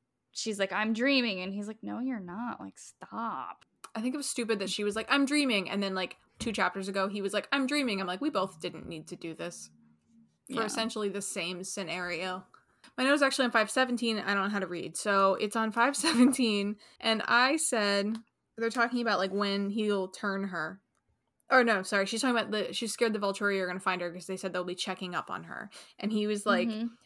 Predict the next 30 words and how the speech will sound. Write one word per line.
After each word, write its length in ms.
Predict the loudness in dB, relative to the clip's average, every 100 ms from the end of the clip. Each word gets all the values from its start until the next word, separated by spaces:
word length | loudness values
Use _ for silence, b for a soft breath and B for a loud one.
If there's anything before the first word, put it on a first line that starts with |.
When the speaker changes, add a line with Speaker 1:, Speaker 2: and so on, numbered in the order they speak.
| 4
Speaker 2:
"They 120 | 4
count 260 | 6 2 4
years 260 | 2 2
the 80 | 2
way 100 | 2
you 140 | 2
count 300 | 0 2 2
days. 260 | 2 2 2
I 60 | 0
wouldn't 240 | 2 0
be 100 | -2
surprised 440 | -4 0 0 0
if 100 | -2
you 100 | 0
were 120 | 0 0
thirty 400 | 2 2 2 -2
before 320 | -4 0 0
they, 220 | 0 -4 -6
you 220 | -4 0
crossed 300 | 2 2 2
their 100 | 0
minds 300 | 2 0 -2
again," 260 | -6 -6
he 160 | -4 -2
added 200 | -2 -2
lightly. 380 | -4 -4 -6 -8
Horror 500 | 2 8 12 12 10 10
washed 500 | 10 10 6 -4 2
through 220 | 4 4
me. 320 | 2 -2 -6